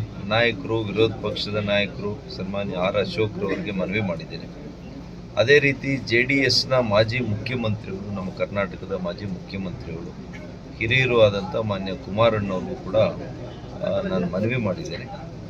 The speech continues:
ನಮ್ಮ ರಾಜ್ಯಾಧ್ಯಕ್ಷರಿಗಾಗಲಿ ಅಥವಾ ನಮ್ಮ ನಾಯಕರು, ಮಾಜಿ ಮುಖ್ಯಮಂತ್ರಿಗಳು ಮಾನ್ಯ ಯಡಿಯೂರಪ್ಪನವ್ರಿಗೂ ಕೂಡ ನಾನಿವತ್ತು ರಾತ್ರಿ ಆದಷ್ಟು ಕೂಡ ಅವ್ರ ಮನೆಗೆ ಹೋಗಿ ಅವ್ರಿಗೂ ಕೂಡ ಆಹ್ವಾನವನ್ನು ಕೊಡ್ತೇನೆ. ಆ,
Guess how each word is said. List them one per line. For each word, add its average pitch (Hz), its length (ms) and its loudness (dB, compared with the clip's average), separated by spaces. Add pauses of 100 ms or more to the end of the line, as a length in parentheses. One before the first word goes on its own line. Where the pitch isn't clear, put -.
(420)
ನಮ್ಮ 117 260 2
ರಾಜ್ಯಾಧ್ಯಕ್ಷರಿಗಾಗಲಿ 120 1300 6 (720)
ಅಥವಾ 135 220 4
ನಮ್ಮ 123 300 4
ನಾಯಕರು, 123 600 2
ಮಾಜಿ 113 500 2 (220)
ಮುಖ್ಯಮಂತ್ರಿಗಳು 104 800 -2
ಮಾನ್ಯ 95 420 -6
ಯಡಿಯೂರಪ್ಪನವ್ರಿಗೂ 101 720 0
ಕೂಡ - 240 -2 (840)
ನಾನಿವತ್ತು 101 1000 -4 (200)
ರಾತ್ರಿ 101 480 2 (260)
ಆದಷ್ಟು 101 440 -2
ಕೂಡ 101 140 -2
ಅವ್ರ 95 280 4
ಮನೆಗೆ 95 260 -2
ಹೋಗಿ 98 300 -2
ಅವ್ರಿಗೂ 95 320 0
ಕೂಡ 95 260 -4
ಆಹ್ವಾನವನ್ನು 90 760 0
ಕೊಡ್ತೇನೆ. 85 360 -4 (1000)
ಆ, - 400 -4